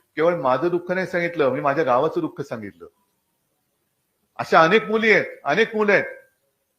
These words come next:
म्हणजे आता अभ्यंकर साहेब, तुम्ही तर मु-, मुंबईच्या शिक्षकांचं प्रतिनिधित्व करताय आणि तुमचा फंड तुम्ही मुंबईच्या शाळेमध्ये जेमतेम जो काय मिळतोय तुम्हाला तुटपुंजा, तो वापरू शकताय, पण केवढं मोठं आपल्या महाराष्ट्राचं जे काही शाळा आणि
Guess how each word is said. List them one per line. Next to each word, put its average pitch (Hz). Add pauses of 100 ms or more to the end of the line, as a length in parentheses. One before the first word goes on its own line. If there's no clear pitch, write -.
(340)
म्हणजे 160
आता 214 (280)
अभ्यंकर 185
साहेब, 202
तुम्ही 180
तर 208 (200)
मु-, 143
मुंबईच्या 196
शिक्षकांचं 185
प्रतिनिधित्व 180
करताय 123 (640)
आणि 160
तुमचा 170
फंड 185
तुम्ही 190
मुंबईच्या 175
शाळेमध्ये 185
जेमतेम 170
जो 190
काय 196
मिळतोय 170
तुम्हाला 175
तुटपुंजा, 175
तो 208
वापरू 165
शकताय, 123 (460)
पण 175
केवढं 165
मोठं 196
आपल्या 190
महाराष्ट्राचं 175
जे 170
काही 175
शाळा 151
आणि 165